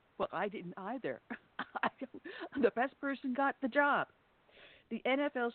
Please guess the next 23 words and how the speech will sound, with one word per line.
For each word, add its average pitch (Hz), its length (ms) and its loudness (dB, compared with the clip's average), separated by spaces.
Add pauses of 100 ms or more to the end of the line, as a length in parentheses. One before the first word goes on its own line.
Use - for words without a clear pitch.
star 220 240 4
quarterback 170 640 2
Baker 165 680 6
Mayfield 147 640 4 (440)
ripped 208 300 8
into 262 220 0
the 196 120 0
administration 170 840 -2
at 170 160 2
Ohio 185 460 2
High 180 300 2
School 151 280 0
for 143 100 2 (140)
dropping 233 500 8
valedictorian 165 880 2
and 160 140 2 (100)
salutatorian 160 840 6
honors 151 340 6 (500)
out 214 160 10
of 247 80 4 (120)
sensitivity 277 800 6
to 285 120 8 (160)
students 311 460 10